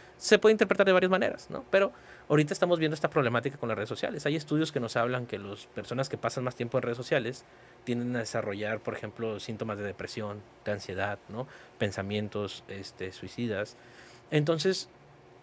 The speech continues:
creo que una gran parte ha debido a se-, sido a eso. Digo, no lo voy a satanizar. Creo que tiene que ver, es como un, un bisturí. ¿sí? Si yo un bisturí se lo doy a un cirujano, puede hacer maravillas. Pero si se lo doy a un asesino,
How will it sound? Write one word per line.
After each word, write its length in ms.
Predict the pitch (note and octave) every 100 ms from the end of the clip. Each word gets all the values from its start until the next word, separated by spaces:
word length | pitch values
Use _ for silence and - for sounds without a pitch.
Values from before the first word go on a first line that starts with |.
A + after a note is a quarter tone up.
| - -
creo 160 | - D3+
que 100 | E3
una 220 | D3+ D3+
gran 160 | D3 C3
parte 260 | B2+ B2
ha 60 | A#2+
debido 240 | G2+ G2
a 20 | G2
se-, 200 | F#2 F2
sido 220 | - G#2+
a 60 | G#2
eso. 140 | B2
Digo, 140 | D3 B2
no 80 |
lo 80 | B2
voy 120 | C#3+
a 20 | D3
satanizar. 480 | B2+ G#2 G2 B2+
Creo 180 | E3+ C#3
que 160 | D3 C3 - - - - - -
tiene 220 | G3 G#3+
que 140 | A3
ver, 180 | G3+ G3 F#3+
es 120 | D3+
como 280 | F#3+ F#3+ D#3
un, 340 | B2+ C3 B2+ - -
un 120 | D3
bisturí. 360 | D#3 D3+ A#2 G#2 - - - -
¿sí? 160 | - A3
Si 160 | - C3+
yo 140 | C#3+
un 160 | E3+ F3+
bisturí 480 | F#3+ - C3+ D#3+ D3+
se 140 | - B2
lo 100 | A2+
doy 240 | A2+ A#2+ B2+
a 60 |
un 120 | B2+ C3
cirujano, 440 | C#3+ A2 A#2+ D#3
puede 200 | - A#2
hacer 140 | A#2
maravillas. 500 | A#2+ A2 C#3+ - - - - - - - -
Pero 180 | A#2+
si 160 | A2+ A2+
se 140 | -
lo 80 | G#2
doy 120 | G#2
a 40 | C3
un 100 | D3
asesino, 460 | D3 - D#3+ C3+